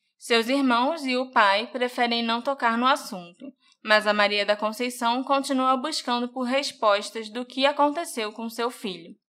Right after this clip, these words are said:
O fato é que, após todos esses anos, nós não sabemos nada de concreto.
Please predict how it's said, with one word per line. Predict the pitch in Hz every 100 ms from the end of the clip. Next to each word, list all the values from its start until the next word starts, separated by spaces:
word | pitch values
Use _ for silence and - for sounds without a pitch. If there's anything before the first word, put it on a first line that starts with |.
| _ _ _ _
O | 285
fato | 277 269 277 285
é | 254 277 - -
que, |
após | 302 285 240 240 - - _
todos | 294 277 302 381 302
esses | 240 247 269 240
anos, | 208 196 220 247 -
nós | 220 214 226
não | 226 226 269
sabemos | 302 302 226 226 233
nada | 220 202 214 226
de | 214
concreto. | 220 233 262 190 - -